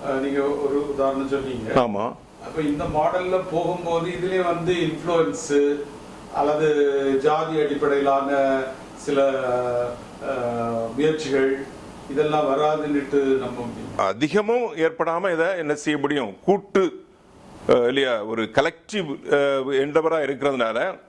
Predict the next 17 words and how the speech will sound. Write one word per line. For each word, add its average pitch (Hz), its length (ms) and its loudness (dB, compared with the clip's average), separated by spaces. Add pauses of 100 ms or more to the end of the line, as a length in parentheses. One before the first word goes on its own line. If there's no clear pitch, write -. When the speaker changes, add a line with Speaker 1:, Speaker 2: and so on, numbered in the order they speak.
Speaker 2:
கூட்டு 160 260 2
முயற்சியா 160 460 2
இருக்கிறதுனால 135 680 0 (440)
நிச்சயமா 196 680 2
அதை 156 160 2 (240)
தடுக்கிறதுக்கான, 135 760 0 (380)
என்னது, 117 280 0
நமக்கு 117 300 0
அந்த 110 200 -2
வாய்ப்பு 117 340 -2
இருக்குதுன்னு 127 340 0
நான் 113 140 -6
நினைக்கிறேன். 85 420 -4 (540)
அஹ், - 120 4
நே-, 117 420 2
ம-, 120 120 0
மற்றவர்களுடைய, 143 800 0